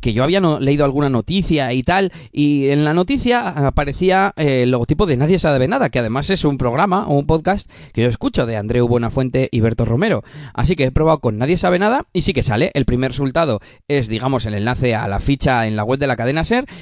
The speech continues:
y debajo de lo que sería el resultado normal sigue una lista que pone episodios recientes. Aparecen tres de ellos, eh, con la fecha, la duración y el play a la derecha.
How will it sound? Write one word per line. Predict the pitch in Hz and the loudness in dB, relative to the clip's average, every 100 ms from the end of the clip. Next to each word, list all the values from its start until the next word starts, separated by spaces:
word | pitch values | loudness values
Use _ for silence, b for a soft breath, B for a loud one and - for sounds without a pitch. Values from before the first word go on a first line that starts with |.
| B | B
y | 156 | 2
debajo | 143 160 233 | 2 2 2
de | 254 | 2
lo | 208 | 0
que | 196 | -2
sería | 185 185 190 | -4 -2 -2
el | |
resultado | 123 123 120 139 185 | -4 -6 -4 0 2
normal | 190 196 214 - B B B | 0 0 -2 -4 B B B
sigue | - 254 233 | -2 0 2
una | 208 190 | 2 2
lista | 214 - | 0 0
que | 175 | -2
pone | 143 139 120 117 - | 0 0 -2 -6 -4
episodios | 156 151 202 226 | -2 0 2 2
recientes. | 185 156 160 117 101 - B B | 0 -2 -2 -2 -6 -8 B B
Aparecen | - 120 131 165 170 139 113 107 - | -4 0 2 0 0 0 -2 -8 -4
tres | 165 143 | -2 0
de | 147 | 2
ellos, | 160 170 117 - | 2 2 0 -2
eh, | 117 110 107 104 | -2 0 0 -2
con | - 170 147 107 B B | 0 0 0 -4 B B
la | - 117 | -4 -2
fecha, | - 170 - 131 113 | 0 0 0 -2 -2
la | 123 | 0
duración | 123 113 170 147 - | 0 2 0 0 -2
y | 107 | -4
el | 98 | -2
play | - 143 | 0 0
a | 143 | 2
la | 143 | 2
derecha. | 151 180 233 | 2 2 0